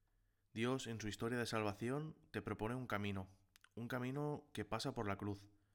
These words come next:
y tu justiciero interior no puede permitirlo, y catalogas de injusto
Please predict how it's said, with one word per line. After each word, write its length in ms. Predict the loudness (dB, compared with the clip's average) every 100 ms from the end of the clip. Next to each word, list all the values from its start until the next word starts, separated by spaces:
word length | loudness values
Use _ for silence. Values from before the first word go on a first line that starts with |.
| _ _ _ _ _
y 100 | -6
tu 100 | -4
justiciero 540 | -2 -2 -4 0 2 2
interior 580 | 2 2 4 2 0 -6 -12
no 300 | -4 -4 0
puede 280 | 2 4 4
permitirlo, 720 | 2 0 0 -2 -2 -4 -6 -12 _ _ _ _ _ _ _ _
y 100 | -4
catalogas 560 | 0 2 4 4 4 2
de 80 |
injusto 540 | -2 -2 -2 0 -2